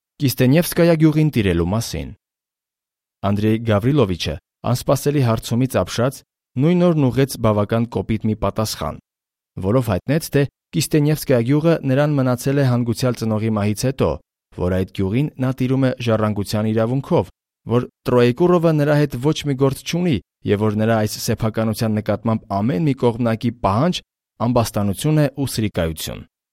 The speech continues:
Այս նամակը խիստ հաճելի տպավորություն թողեց ատենակալ Շաբաշկինի վրա։ Նա տեսավ, որ նախ Դուբրովսկին գործերից շատ քիչ բան գիտե, և երկրորդ,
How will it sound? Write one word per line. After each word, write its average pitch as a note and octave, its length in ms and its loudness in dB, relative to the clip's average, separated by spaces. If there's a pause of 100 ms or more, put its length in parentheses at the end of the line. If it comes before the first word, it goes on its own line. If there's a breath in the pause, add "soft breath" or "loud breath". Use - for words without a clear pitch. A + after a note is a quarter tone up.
(480)
Այս F#2+ 160 -4
նամակը A2 440 2
խիստ A#2+ 240 -2
հաճելի A#2 260 -2
տպավորություն G#2 720 -2
թողեց E2 320 -6
ատենակալ F2 560 -6
Շաբաշկինի E2+ 640 -6
վրա։ E2 220 -8 (880)
Նա G#2+ 200 4
տեսավ, E3 480 -2 (160)
որ G2 200 0
նախ C3+ 220 2 (300)
Դուբրովսկին D3+ 600 2
գործերից C3 520 0
շատ C3 200 0
քիչ C3+ 200 -4
բան B2 280 0
գիտե, D#2 220 -8 (320)
և D3 260 0
երկրորդ, A2+ 460 0